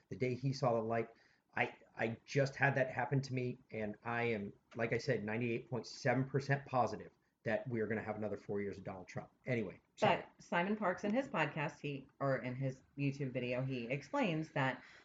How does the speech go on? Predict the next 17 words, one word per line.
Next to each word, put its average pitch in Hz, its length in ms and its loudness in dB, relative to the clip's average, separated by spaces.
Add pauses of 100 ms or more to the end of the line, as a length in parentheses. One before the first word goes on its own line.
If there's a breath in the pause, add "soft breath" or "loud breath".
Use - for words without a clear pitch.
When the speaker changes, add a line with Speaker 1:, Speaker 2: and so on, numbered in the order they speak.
Speaker 2:
a 143 80 0
lot 135 180 4
of 135 80 2
the 139 100 0
information 170 520 0
that 143 120 2
he 143 120 -2
gets, 135 240 2
he 190 80 -2
cannot 156 340 0
give 180 160 -2
out 131 180 4
because 147 280 -6
he 156 100 -6
doesn't 139 300 0
want 143 160 0
him 135 140 0